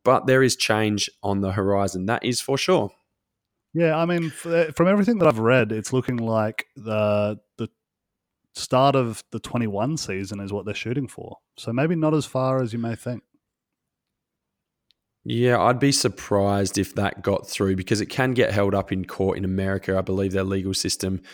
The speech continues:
Speaker 2: Yeah, but this one shouldn't be legal. If it, if it's, if it's an N C double A ruling, we're not talking legal. This is, they're, they're the governing body and they're making a decision. It, it's not such a
Speaker 1: Yeah, but if,
Speaker 2: legal
Speaker 1: if
Speaker 2: battle that
Speaker 1: they
Speaker 2: may
Speaker 1: then
Speaker 2: need to
Speaker 1: go
Speaker 2: go through.
Speaker 1: against,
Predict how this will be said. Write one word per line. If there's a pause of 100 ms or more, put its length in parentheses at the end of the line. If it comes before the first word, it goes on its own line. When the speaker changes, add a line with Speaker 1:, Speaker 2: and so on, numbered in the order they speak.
(600)
Speaker 2:
Yeah,
but
this
one
shouldn't
be
legal.
If
it,
if
it's, (480)
if
it's
an
N
C
double
A
ruling,
we're
not
talking (340)
legal.
This
is,
they're, (180)
they're
the
governing
body
and
they're
making
a
decision. (260)
It,
it's
not
such
a
Speaker 1:
Yeah,
but
if,
Speaker 2:
legal
Speaker 1:
if
Speaker 2:
battle
that
Speaker 1:
they
Speaker 2:
may
Speaker 1:
then
Speaker 2:
need
to
Speaker 1:
go
Speaker 2:
go
through.
Speaker 1:
against,